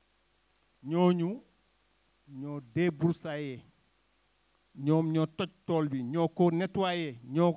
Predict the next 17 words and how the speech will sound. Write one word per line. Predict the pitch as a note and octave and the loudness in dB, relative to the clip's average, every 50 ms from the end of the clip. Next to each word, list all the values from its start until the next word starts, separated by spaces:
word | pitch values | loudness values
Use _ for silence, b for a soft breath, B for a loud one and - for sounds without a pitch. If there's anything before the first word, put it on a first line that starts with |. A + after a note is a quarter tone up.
| - - | 0 2
ko | - F#3 F#3 | 4 4 4
terrassé | F#3+ - G3+ G#3+ G#3 G#3 F#3+ - - D#3 G#2+ - _ _ _ _ _ _ _ _ _ _ _ _ _ _ _ _ _ | 4 0 -2 -2 0 -2 -2 -2 -2 -4 -6 -8 _ _ _ _ _ _ _ _ _ _ _ _ _ _ _ _ _
ba | E3+ F3 | 0 2
mu | E3+ D3+ | 2 0
tàlli, | - D#3+ C3+ A#2+ G2+ F2 D#2 - - _ _ _ _ _ _ _ _ _ _ _ _ _ _ _ _ _ _ _ _ _ _ _ _ _ _ _ | 0 -2 -6 -6 -8 -12 -16 -18 -20 _ _ _ _ _ _ _ _ _ _ _ _ _ _ _ _ _ _ _ _ _ _ _ _ _ _ _
ba | D3+ E3 | -2 0
mu | F#3 F3 | 0 0
tàlli. | - E3+ C#3 A#2+ F#2+ F2 - - - _ _ _ _ _ _ _ _ _ _ _ _ _ _ _ _ _ _ _ _ _ _ _ _ _ _ _ _ _ _ _ _ _ _ _ _ _ _ _ _ _ _ _ _ _ _ _ | -2 -4 -4 -6 -8 -14 -18 -20 -20 _ _ _ _ _ _ _ _ _ _ _ _ _ _ _ _ _ _ _ _ _ _ _ _ _ _ _ _ _ _ _ _ _ _ _ _ _ _ _ _ _ _ _ _ _ _ _
Ba | C#3+ G#3+ | -4 0
mu | C4 D4+ | 2 2
tàllee, | D4 - A3 F#3 E3 D#3 C#3+ C3+ B2+ B2+ - _ _ _ _ _ _ _ _ _ _ _ _ _ _ _ _ _ _ _ _ _ _ _ | 2 2 0 0 0 0 0 -2 -2 -6 -10 _ _ _ _ _ _ _ _ _ _ _ _ _ _ _ _ _ _ _ _ _ _ _
ñu | - D3+ F3+ | -4 -4 -2
toog | F#3 - G3+ F#3 F3 - _ _ _ _ _ | 0 2 2 2 2 -2 _ _ _ _ _
at | E3 D#3+ - | -14 -12 -10
yi | D#3+ E3 | -10 -8
ci | - - E3 | -6 -8 -4
topp, | - F3+ D3+ - _ | -2 -2 -4 -2 _